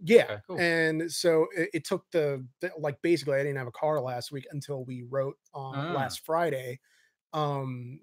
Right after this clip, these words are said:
Speaker 1: and it, it was just like for a week I didn't have a car. So it was this weird thing where, you know, 'cause they're backed up and I don't wanna take it to another mechanic because I don't
Speaker 2: Mm.
Speaker 1: trust other mechanics. Like, when you have
Speaker 2: A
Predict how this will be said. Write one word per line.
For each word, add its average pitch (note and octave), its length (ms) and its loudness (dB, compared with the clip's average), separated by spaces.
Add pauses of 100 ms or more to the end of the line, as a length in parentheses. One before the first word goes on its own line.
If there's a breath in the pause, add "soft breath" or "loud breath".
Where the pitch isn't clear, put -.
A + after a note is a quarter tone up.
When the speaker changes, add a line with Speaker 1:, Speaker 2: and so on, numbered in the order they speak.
(120)
Speaker 1:
and D#3 360 0
it, F3 320 -4
it D#3 60 -2
was C#3+ 140 -4
just D3+ 240 -4
like D3 220 -2 (220)
for C3+ 160 -6
a C3 40 -4
week G#3 220 -2
I A2+ 40 -12
didn't A#2 160 -10
have B2+ 140 -8
a B2 40 -8
car. F3 320 2
So D3+ 360 0
it D#3+ 100 -4
was C#3 140 -6
this - 240 -10
weird D3 340 -4
thing D3 380 -2 (500 soft breath)
where, C#3 420 0
you D3 140 -4
know, C3 200 -4
'cause C3 200 -8
they're C#3 160 0
backed B2+ 360 -4
up C3 240 -4
and C#3 80 -8
I C#3+ 60 0
don't D#3 140 0
wanna B2+ 140 -4
take B2+ 160 -4
it A#2+ 100 -8
to C3+ 80 -6
another B2+ 220 -8
mechanic B2+ 460 -8
because B2 200 -8
I A2 40 0
don't C3 160 -4
Speaker 2:
Mm. - 20 -18
Speaker 1:
trust - 400 -4
other C3 160 -6
mechanics. B2+ 440 -10
Like, D#3+ 120 -4
when F3 120 -2
you A3+ 200 -4
have A#3+ 420 -4 (360 soft breath)
Speaker 2:
A B2+ 80 -6